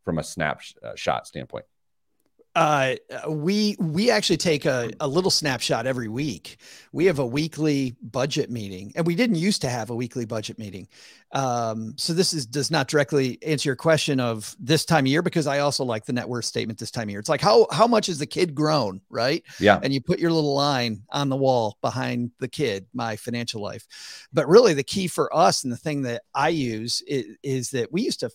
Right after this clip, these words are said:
Speaker 2: fight about money, you know, uh, fairly regularly.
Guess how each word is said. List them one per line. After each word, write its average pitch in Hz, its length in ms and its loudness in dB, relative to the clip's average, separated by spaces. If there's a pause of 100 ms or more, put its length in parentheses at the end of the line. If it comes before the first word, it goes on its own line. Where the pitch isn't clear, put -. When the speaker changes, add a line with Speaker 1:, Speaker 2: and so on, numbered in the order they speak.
(140)
Speaker 2:
fight 170 180 0
about 160 300 0
money, 139 440 -2 (800)
you 202 240 -6
know, 151 320 2 (280)
uh, 127 360 0 (120)
fairly 180 520 2
regularly. 117 800 0